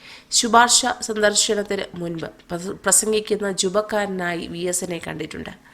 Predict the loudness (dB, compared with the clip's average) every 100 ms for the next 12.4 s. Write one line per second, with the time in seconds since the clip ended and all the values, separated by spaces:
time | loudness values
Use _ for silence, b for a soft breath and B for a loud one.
0 | B B B -6 0 4 6 4 2 2
1 | 2 0 0 0 -2 -2 -2 -4 -2 0
2 | -2 0 0 0 -4 -2 2 2 2 -2
3 | -2 -4 -6 -6 -4 -2 2 2 0 -4
4 | -6 -6 -6 -6 -4 -4 -2 -4 -4 -2
5 | -2 -4 B B B B _ 2 4 2
6 | 2 2 -2 -10 -16 _ _ -6 0 2
7 | 0 -6 -12 -12 -6 -4 -6 -12 -14 -4
8 | -4 -2 -6 -6 -6 -6 -4 -6 -6 -8
9 | -8 -12 B B B B 4 6 6 4
10 | -2 2 2 0 -4 -2 0 0 0 0
11 | 0 0 0 -4 -4 -6 -6 -6 -4 -6
12 | -6 -10 B B